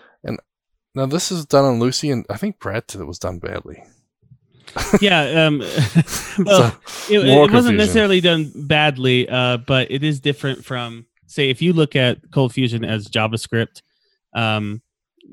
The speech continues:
Speaker 2: when you do a strict equality, you're comparing both value and type. Um, in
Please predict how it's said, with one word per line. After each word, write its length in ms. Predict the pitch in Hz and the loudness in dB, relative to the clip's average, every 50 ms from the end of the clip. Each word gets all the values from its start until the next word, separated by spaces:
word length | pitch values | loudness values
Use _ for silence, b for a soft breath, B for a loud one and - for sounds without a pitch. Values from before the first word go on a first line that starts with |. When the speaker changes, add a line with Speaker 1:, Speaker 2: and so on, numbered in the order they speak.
| - - - | -20 -20 -10
Speaker 2:
when 260 | - 143 139 135 131 | -2 2 2 4 4
you 100 | 131 131 | 4 4
do 280 | 123 147 156 151 143 - | 4 4 4 4 4 2
a 100 | - 127 | 2 0
strict 360 | 120 - - - 165 151 - 151 | -2 -2 -2 -2 -2 -2 -2 -4
equality, 640 | - - 139 123 120 117 107 110 107 117 127 - _ _ - | -2 0 2 2 2 2 0 -2 -2 -4 -4 -8 _ _ -6
you're 180 | 131 131 131 | -4 -2 -2
comparing 500 | 127 - 135 117 110 123 123 120 120 117 | -2 -4 -6 -6 -4 -4 -4 -2 -2 -2
both 180 | 110 117 110 104 | -2 -2 -4 -2
value 380 | 110 120 120 120 120 113 113 - | 0 0 2 2 2 2 0 0
and 260 | - 107 107 104 - | -2 -6 -8 -8 -10
type. 460 | - - - 123 107 98 - - - - _ _ _ _ _ _ _ _ _ _ _ _ _ _ _ | -10 -6 -4 -4 -4 -4 -8 -12 -18 -20 _ _ _ _ _ _ _ _ _ _ _ _ _ _ _
Um, 440 | - 120 117 113 110 110 110 107 - - _ - | -6 -4 -4 -2 -4 -4 -6 -8 -12 -14 _ -6
in 380 | 131 131 127 123 120 120 117 | -4 -2 -2 -2 -4 -6 -6